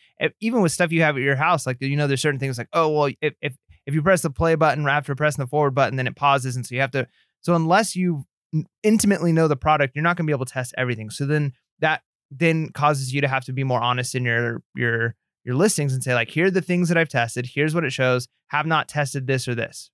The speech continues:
right? Because I don't know if the D V D recorder part works because I didn't test that. I, it's a D V D recorder. The D V D part works. So I, I'll put in there. And so then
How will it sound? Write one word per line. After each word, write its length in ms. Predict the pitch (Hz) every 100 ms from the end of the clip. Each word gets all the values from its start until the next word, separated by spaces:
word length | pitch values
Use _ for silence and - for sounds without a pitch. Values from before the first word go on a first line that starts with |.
| -
right? 220 | 123 -
Because 400 | 143 147 143 - _ _ _ _ _ -
I 120 | 135
don't 160 | 151 175
know 140 | 247
if 80 | 165
the 100 | 135
D 180 | 135 139
V 140 | 135
D 160 | 131 127
recorder 400 | 123 135 127 123
part 240 | 127 113
works 240 | 127 175
because 260 | - 131 123
I 60 | 131
didn't 180 | 151
test 280 | 147 214 -
that. 260 | 120 127 -
I, 160 | 123 120 -
it's 180 | 131 127
a 20 |
D 140 | 147
V 80 | 151
D 100 | 143
recorder. 360 | 131 196 170 147
The 100 | 135
D 100 | 135
V 100 | 127
D 140 | 143
part 240 | 160 120
works. 320 | 120 139 - - _ _ _
So 440 | - 139 131 127 -
I, 140 | 120 -
I'll 120 | 123
put 220 | - 156
in 140 | 202 214
there. 140 | 117
And 140 | 123
so 100 | 127
then 320 | 147 175 170